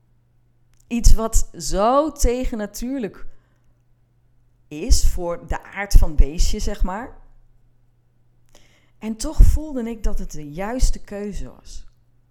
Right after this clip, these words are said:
Het voelde alsof ik recht deed aan waar ik op dat moment zat en, eh, wat ik op dat moment nodig had.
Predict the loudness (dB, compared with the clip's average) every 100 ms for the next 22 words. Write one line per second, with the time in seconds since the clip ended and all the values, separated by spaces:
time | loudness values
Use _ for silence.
0 | _ _ _ _ _ _ _ _ -4 -2
1 | -2 -6 -8 -8 -8 -10 -18 _ _ -16
2 | -12 -14 -14 -16 -14 -14 -6 -2 -2 -2
3 | -2 -2 -2 -6 -10 -12 -14 -18 _ _
4 | _ -18 -16 -14 -16 -16 -16 -12 -8 -6
5 | -8 -12 -12 -8 -8 -8 -10 -12 -14 -16
6 | -20 -18 -18 -20 _ _ -20 -20 -20 -18
7 | -16 -16 -16 -16 -16 -16 -14 -12 -12 -12
8 | -16 -20 -20 -20 -20